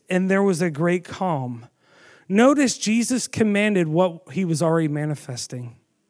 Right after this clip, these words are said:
Jesus commanded what he was already manifesting. What was he manifesting? The presence of peace.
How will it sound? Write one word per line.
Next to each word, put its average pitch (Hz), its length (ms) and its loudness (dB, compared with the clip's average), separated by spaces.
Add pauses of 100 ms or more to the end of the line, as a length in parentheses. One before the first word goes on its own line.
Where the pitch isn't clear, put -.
(3750)
Jesus 254 640 2
commanded 226 760 0
what 170 240 0
he 202 160 -4
was 170 200 -2
already 175 380 -2
manifesting. 151 920 -6
What 220 260 0
was 262 180 0
he 220 160 0
manifesting? 196 920 -4 (1400)
The 156 100 -2
presence 156 520 0
of 147 120 -8
peace. - 600 -8